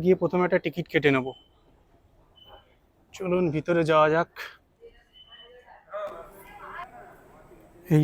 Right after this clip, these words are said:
টিকিটটা এখানে ক্যামেরার এখানে দিতে হবে। এরকম বেরিয়ে যাব। বেরিয়ে গিয়ে যে হাওড়া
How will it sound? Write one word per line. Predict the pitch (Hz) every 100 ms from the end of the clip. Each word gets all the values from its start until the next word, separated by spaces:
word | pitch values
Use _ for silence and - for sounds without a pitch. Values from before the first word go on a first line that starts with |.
| -
টিকিটটা | 156 190 180 - 151 156 196 - - - - 165
এখানে | 160 170 180 175 175 - -
ক্যামেরার | - 160 156 160 147
এখানে | 170 160
দিতে | 156 170 165
হবে। | 143 202 - - - - - -
এরকম | 151 147 165 160
বেরিয়ে | 147 147 160 160
যাব। | 147 208 - - - - - - - - - - - - - 156
বেরিয়ে | 143 139 151 147
গিয়ে | 156 151
যে | 156 156 - - - - - - - -
হাওড়া | 139 151